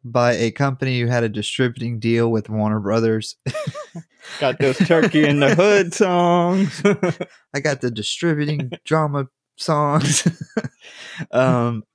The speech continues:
Speaker 1: from there, it was added to video on demand, which was, uh, really new at the time. I seen the, uh, I seen Jordan Downey actually talking about that, and he said when they made this deal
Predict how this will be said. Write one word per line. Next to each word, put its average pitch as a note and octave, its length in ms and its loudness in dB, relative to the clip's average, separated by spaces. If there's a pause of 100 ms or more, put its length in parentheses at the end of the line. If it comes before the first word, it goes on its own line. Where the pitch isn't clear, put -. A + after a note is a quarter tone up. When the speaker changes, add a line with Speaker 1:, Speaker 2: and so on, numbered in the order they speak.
(480)
Speaker 1:
from D3+ 240 0
there, D#3 320 4
it D3 140 2
was C#3 220 2
added C3+ 440 0
to A#2 220 0
video C#3+ 480 2
on B2 160 0
demand, A2+ 520 0
which G#2+ 320 -4
was, G#2+ 320 -2
uh, G2+ 380 0
really A2+ 360 2
new G2 240 0
at F2 100 -10
the - 100 -14
time. F#2+ 380 -8
I A2+ 100 2
seen C#3+ 340 2
the, G#2+ 220 2 (140)
uh, F2+ 240 0 (340)
I A#2 80 -2
seen B2 240 -2
Jordan G#2 300 2
Downey G2 340 2
actually F#2 300 -6
talking G2+ 300 -2
about F#2+ 180 -4
that, F#2 220 -2 (560)
and G#2+ 120 2
he B2 140 4
said A2+ 340 0
when A2 200 2
they A2 120 4
made G#2+ 280 2
this G#2 200 -2
deal G#2 480 -2